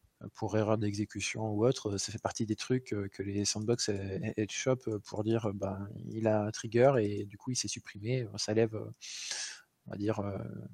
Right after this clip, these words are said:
un, un faisceau, un indice, euh, euh, supplémentaire comme quoi, potentiellement, c'est malveillant. Ça, c'était pour le premier. Euh, donc, euh, il y a le blog de Intether si vous voulez aller un peu plus en détail.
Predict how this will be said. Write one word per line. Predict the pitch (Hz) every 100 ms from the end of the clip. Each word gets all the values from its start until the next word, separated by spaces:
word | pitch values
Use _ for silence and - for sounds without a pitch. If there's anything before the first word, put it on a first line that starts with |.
| - - - -
un, | 104 98 92 101 - 104
un | 101
faisceau, | - 110 - -
un | 110 107
indice, | 110 113 123 - 110
euh, | 101 101 98 98 101 - - - - - - _ _ -
euh, | 95 92 - - - - - -
supplémentaire | - - 110 107 101 117 117
comme | - 104
quoi, | - 101 101 101 98
potentiellement, | 104 95 - 95 98 104 110 _
c'est | - -
malveillant. | 98 95 - - _ _ - - - - - _ _ -
Ça, | 156
c'était | - 131 151
pour | -
le | 160
premier. | - - 139 131 131 156 _ - -
Euh, | 107 98 101 101 101 98 98 98 98
donc, | 95 104 -
euh, | 101
il |
y | 95
a |
le | 95
blog | 101 107
de | 107
Intether | 95 98 98
si | 117 -
vous |
voulez | 98
aller | 95
un | 95
peu | 92
plus | - 101
en |
détail. | 95 92 104 127